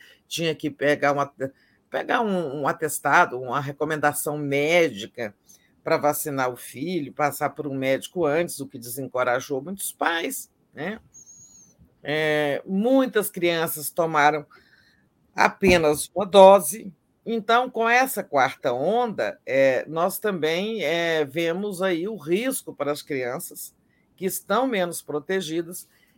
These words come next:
e isso exige que os adultos se protejam mais, né?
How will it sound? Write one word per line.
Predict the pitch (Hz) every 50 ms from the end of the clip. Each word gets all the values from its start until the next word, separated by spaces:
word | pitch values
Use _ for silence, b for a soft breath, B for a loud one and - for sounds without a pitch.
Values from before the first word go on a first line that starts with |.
| b b -
e | 196 208 208 202 202 202 202
isso | 190 - - 214
exige | 202 185 175 165 180 214 226 220 202 214
que | - - 269 262 247 - -
os | - 262 311 359 359 320 240 247
adultos | 247 214 - 143 147 208 262 320 349 349 - - 180 165 147
se | - 175
protejam | - 160 175 170 139 - 151 143 139 147 147 131
mais, | 123 127 123 117 92 - - - -
né? | - 107 135 156 170 180